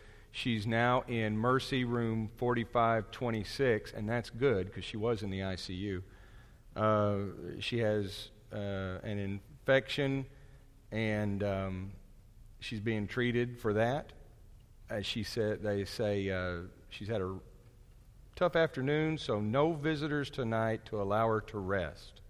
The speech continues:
And, um, so there you go. No visitor. I really, I'm, I'm praying that she's well enough so that later on I can tell her, "We'll just be that way then." So,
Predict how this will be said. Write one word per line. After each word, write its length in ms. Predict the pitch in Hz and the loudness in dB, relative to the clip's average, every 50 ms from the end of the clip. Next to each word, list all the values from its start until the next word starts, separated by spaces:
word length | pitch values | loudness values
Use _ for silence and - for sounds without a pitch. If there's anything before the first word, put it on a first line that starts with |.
| - - - - - - - - - - - - - - | -20 -20 -20 -20 -20 -20 -20 -20 -20 -20 -20 -20 -12 -10
And, 440 | 92 85 82 80 80 80 78 80 87 | -8 -6 -6 -4 -6 -6 -6 -6 -6
um, 320 | 85 80 82 85 82 80 78 - - - - - - - - - - - - - - - - | -8 -8 -8 -8 -10 -12 -14 -16 -18 -20 -20 -20 -20 -20 -20 -20 -20 -20 -20 -20 -20 -18 -12
so 100 | - 90 | -10 -8
there 100 | 87 87 | -8 -8
you 120 | 90 87 | -8 -8
go. 220 | 95 104 107 104 92 98 - - - - - - - - - | -6 -6 -6 -6 -8 -10 -14 -18 -20 -20 -20 -20 -20 -16 -14
No 120 | 101 95 | -12 -12
visitor. 340 | 98 101 - - - - - - - - - - - - - - - - - - - | -10 -10 -12 -12 -12 -14 -16 -18 -20 -20 -20 -20 -20 -20 -20 -20 -20 -20 -20 -12 -4
I 60 | - 98 | -2 0
really, 480 | 107 113 120 131 131 131 131 120 113 - | 0 2 2 2 2 4 4 2 2 2
I'm, 260 | - 104 107 110 - - | 0 0 0 -2 -2 -4
I'm 140 | 101 98 | -6 -6
praying 480 | - - - - 127 131 131 131 127 120 | -6 -8 -4 -2 0 0 2 0 0 -2
that 120 | 104 - | -2 -4
she's 240 | - - 110 98 92 | -6 -6 -6 -4 -2
well 260 | 101 107 107 110 107 | -2 0 2 2 2
enough 280 | 104 104 104 101 98 - | 0 0 -2 -2 -4 -4
so 160 | - 107 92 | -4 -2 -2
that 120 | 87 85 - | -2 -2 -2
later 300 | 101 101 101 98 98 98 | -2 0 0 0 0 0
on 160 | 98 98 92 | 0 0 -2
I 120 | 90 90 | -2 -4
can 200 | 87 95 90 87 | -6 -6 -8 -8
tell 200 | - 110 98 90 | -6 -4 -4 -4
her, 100 | 87 87 | -4 -4
"We'll 140 | 87 90 92 | -6 -6 -6
just 220 | 95 95 95 - | -6 -8 -8 -6
be 200 | 113 120 123 120 | -4 -2 -2 -2
that 260 | 95 90 - 50 - - | -2 -4 -8 -8 -8 -10
way 220 | - - - 50 52 | -12 -12 -12 -12 -12
then." 360 | 53 53 52 - - - - | -12 -14 -14 -14 -14 -14 -14
So, 280 | - - 82 78 82 | -10 -10 -8 -8 -8